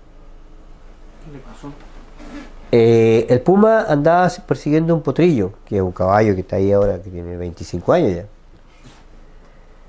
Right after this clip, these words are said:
Speaker 2: Entonces yo no hallé nada mejor que ir a buscar la yegua para encerrar el potrillo, pero cuando ya vi el puma, dije, "Yo voy a ir a buscar a mi señora para que lo vea".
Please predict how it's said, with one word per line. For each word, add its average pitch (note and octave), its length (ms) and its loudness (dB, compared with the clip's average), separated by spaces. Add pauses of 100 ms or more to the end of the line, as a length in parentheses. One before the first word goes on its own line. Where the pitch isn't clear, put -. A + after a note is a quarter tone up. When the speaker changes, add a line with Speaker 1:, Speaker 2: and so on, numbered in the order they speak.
(440)
Speaker 2:
Entonces E3+ 400 2
yo F#3+ 120 2
no G#3 80 2
hallé G3 200 2
nada A3 200 2
mejor C#4 360 0 (1800)
que - 100 -4
ir G#2+ 80 2
a - 20 4
buscar C3 260 2
la C#3+ 120 2
yegua F3+ 440 2
para G2+ 120 0
encerrar A2 260 -4
el A2 60 -6
potrillo, F#3+ 440 -2 (200)
pero C3 200 0
cuando B2+ 260 0
ya E3 180 2
vi G#3+ 140 0
el A#3+ 120 0
puma, C4 420 2
dije, A3 260 -4
"Yo G#3+ 120 -2
voy G#3+ 100 2
a A3 40 0
ir G#3+ 40 -2
a G3+ 40 0
buscar G3+ 240 -2
a G3 80 -4
mi F3+ 100 -4
señora B3 460 -2 (140)
para D3+ 120 -10
que D3+ 100 -8
lo D3 120 -2
vea". F#3 320 0